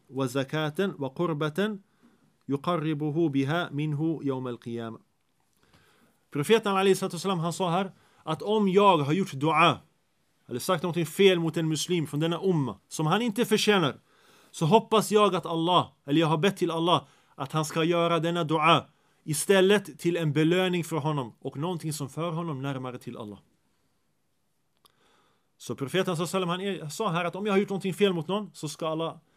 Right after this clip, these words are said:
istället ändra det här felet till någonting gott och belöning för den här personen. Alayhi afdalu salatu wassalam. Så, denna mycket, mycket viktiga hadith är från de mest omfattande hadither vad handlar om,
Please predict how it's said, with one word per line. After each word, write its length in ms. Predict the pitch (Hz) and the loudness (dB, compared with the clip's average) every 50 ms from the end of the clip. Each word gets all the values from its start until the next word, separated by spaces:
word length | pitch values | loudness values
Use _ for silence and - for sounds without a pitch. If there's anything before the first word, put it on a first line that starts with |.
| _ _ _ | _ _ _
istället 360 | 147 139 - 180 175 160 - | -14 -8 -6 -4 -4 -4 -4
ändra 360 | - 190 190 185 180 190 190 | -4 -4 -4 -2 -2 -2 -2
det 60 | 180 | 0
här 120 | 160 170 170 | -2 -2 -4
felet 320 | 170 - 202 214 214 185 | 0 0 0 0 0 -2
till 80 | - 165 | -4 -6
någonting 260 | 165 151 - 151 143 | -6 -6 -6 -6 -4
gott 340 | 147 175 170 - _ - _ _ | -4 -4 -6 -8 _ -20 _ _
och 240 | _ _ - 143 113 | _ _ -8 -6 -2
belöning 440 | 135 139 139 156 160 156 135 127 110 | 0 0 2 2 0 0 -2 -6 -10
för 120 | - 120 | -12 -14
den 120 | 113 110 | -14 -12
här 100 | 107 107 | -14 -14
personen. 360 | 104 104 101 - 117 104 95 - _ _ _ _ _ _ _ _ _ _ _ _ _ _ _ _ _ _ _ _ _ | -14 -14 -16 -14 -14 -16 -16 -18 _ _ _ _ _ _ _ _ _ _ _ _ _ _ _ _ _ _ _ _ _
Alayhi 320 | - 120 117 113 104 123 123 | -12 -8 -8 -6 -6 -8 -8
afdalu 320 | 127 110 - - 110 107 107 | -10 -12 -12 -14 -14 -14 -14
salatu 320 | - - 110 104 104 101 - | -16 -14 -14 -14 -16 -16 -18
wassalam. 400 | 101 - - - 104 101 101 - _ _ _ _ _ _ _ _ _ _ _ _ _ _ _ - _ - - - - - - - - - _ _ _ _ _ _ _ _ _ _ | -20 -20 -18 -18 -18 -20 -20 -20 _ _ _ _ _ _ _ _ _ _ _ _ _ _ _ -20 _ -20 -20 -20 -20 -20 -20 -20 -20 -20 _ _ _ _ _ _ _ _ _ _
Så, 340 | - - - 180 165 131 - - _ _ _ _ _ _ _ _ _ _ _ _ _ _ _ _ _ _ _ _ _ _ _ _ _ - | -8 0 4 4 4 4 2 -2 _ _ _ _ _ _ _ _ _ _ _ _ _ _ _ _ _ _ _ _ _ _ _ _ _ -4
denna 180 | 165 202 226 220 | 0 0 2 2
mycket, 300 | 226 220 208 - 214 202 | 0 0 0 0 0 0
mycket 260 | 214 196 - 190 170 | 0 0 0 -2 -2
viktiga 380 | 196 190 - - 180 156 170 | -2 -4 -2 -6 -2 -2 -2
hadith 440 | 151 - 147 147 147 170 175 156 156 - - _ _ _ _ _ _ _ _ _ _ _ _ _ _ _ _ _ _ _ | -2 -2 -4 -4 -2 -2 -4 -4 -6 -10 -18 _ _ _ _ _ _ _ _ _ _ _ _ _ _ _ _ _ _ _
är 280 | 143 160 175 170 165 | 0 2 4 4 2
från 260 | 156 - - 170 160 | 0 -2 -4 -2 -2
de 120 | 156 156 156 | -2 0 -2
mest 220 | 165 151 - - | -2 -4 -6 -8
omfattande 680 | - 170 180 175 151 151 - 175 165 - 165 156 156 147 | -6 -4 -4 -2 -4 -2 -4 -4 -4 -2 -4 -4 -4 -4
hadither 440 | 131 143 139 160 170 156 - 160 143 | -4 -2 -2 -2 -2 -2 -2 -4 -4
vad 140 | 139 139 | -4 -4
handlar 300 | 123 147 151 147 143 139 | -4 -4 -4 -2 -2 0
om, 320 | 143 147 147 143 139 - | 0 0 -2 -2 -6 -8